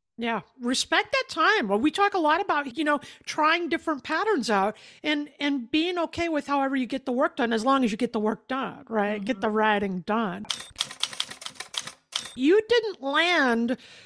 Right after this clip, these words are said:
Speaker 1: as a nonfiction writer or a novelist. You started in television journalism. How did you make that link and leap into what you're doing now?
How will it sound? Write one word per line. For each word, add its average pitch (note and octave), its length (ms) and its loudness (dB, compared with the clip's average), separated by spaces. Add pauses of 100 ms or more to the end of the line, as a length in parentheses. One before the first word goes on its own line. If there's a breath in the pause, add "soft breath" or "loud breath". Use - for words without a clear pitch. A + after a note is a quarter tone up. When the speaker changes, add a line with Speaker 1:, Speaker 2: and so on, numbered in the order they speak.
(120 loud breath)
Speaker 1:
as A#3+ 460 4
a B3+ 60 2
nonfiction A#3+ 640 2
writer G3+ 640 4
or G#3+ 500 4
a A#3+ 120 2
novelist. A#3 580 4
You E4 120 2
started A4 500 2
in D4+ 380 0 (160)
television D#4+ 500 4
journalism. E3+ 460 0
How F#4 600 4 (120)
did E4+ 200 2
you E4+ 140 2
make E4 360 0
that D4+ 240 0
link D4+ 640 -2 (220)
and C4 440 0
leap D4+ 440 4 (300)
into C#4 340 -2
what C4+ 160 2
you're C4 80 -2
doing C4 240 -2
now? C4 280 -6